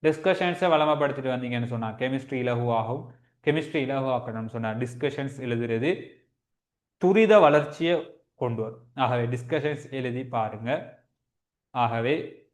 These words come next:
கெமிஸ்ட்ரி லேசியாகவும் டிஸ்கஷன்ஸ் எழுதினா. ஆகவே இதோட எங்களோட ரெண்டாயிரத்தி பதினாலு பேப்பர் முடியுது.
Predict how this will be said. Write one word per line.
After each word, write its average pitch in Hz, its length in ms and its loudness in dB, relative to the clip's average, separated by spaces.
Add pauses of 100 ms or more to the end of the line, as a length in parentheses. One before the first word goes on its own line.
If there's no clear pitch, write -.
(140)
கெமிஸ்ட்ரி 127 400 -6
லேசியாகவும் 117 480 -4
டிஸ்கஷன்ஸ் 120 500 -8
எழுதினா. 113 320 -12 (360)
ஆகவே 120 300 0 (140)
இதோட 143 220 4 (140)
எங்களோட 117 220 0 (460)
ரெண்டாயிரத்தி 147 440 6 (100)
பதினாலு 135 560 2 (220)
பேப்பர் 127 400 -2
முடியுது. 139 320 0